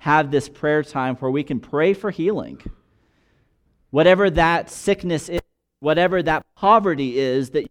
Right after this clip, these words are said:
you are experiencing, where, where you are pushed to the outside in some way. It could be because of, of your physical health. It could be because of economic status. It could be for a variety of reasons that we feel like we are left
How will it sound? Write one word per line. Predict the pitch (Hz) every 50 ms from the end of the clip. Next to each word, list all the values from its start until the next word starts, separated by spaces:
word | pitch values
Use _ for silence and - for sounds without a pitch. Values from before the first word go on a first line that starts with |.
| _ _
you | - 170
are | 151 151 151 147
experiencing, | 135 - - - - 185 185 185 170 151 135 - - 117 110 113
where, | - 156 147 143 - - - - _
where | - 156 147
you | 143 156 175 196 196 185
are | 160 147
pushed | - - - 180 202 196 185 - -
to | - 170
the | 156 165 -
outside | 127 160 165 - _ _ _ _ _ _ - 156 151 - -
in | 139 135
some | - - 170 156 151 151
way. | 151 160 165 143 123 107 92 95 104
It | 113 -
could | - 151 135 151
be | - _ _ _
because | _ - - 151 147 135 135
of, | 139 123 - - - - -
of | 147 135
your | 127 131 127
physical | - - - 175 180 160 160 160 - - 139 127 117
health. | - - 151 147 127 110 98 - -
It | 127 - _ _
could | -
be | 143 151 147 147
because | 147 143 - - _ _ _ _ _ - _ _ _ - -
of | - 135 -
economic | - 143 147 - - 143 135 131 127 123 120 107 -
status. | - - 139 120 110 110 101 98 - -
It | 127 127
could | - - - _ _ _ -
be | 156 147 139 - - _ _ _
for | - 147 139
a | 131
variety | 123 131 127 127 120 113 170 196 190 180 151 139 135
of | 117 123
reasons | 143 160 165 165 156 131 135 117 117 113 -
that | 131
we | 131 131 120
feel | - - 175 175 165
like | 160 135 123 -
we | 147 156 165 165 151
are | - 131 131
left | 123 117 127 143 156 151 139 - -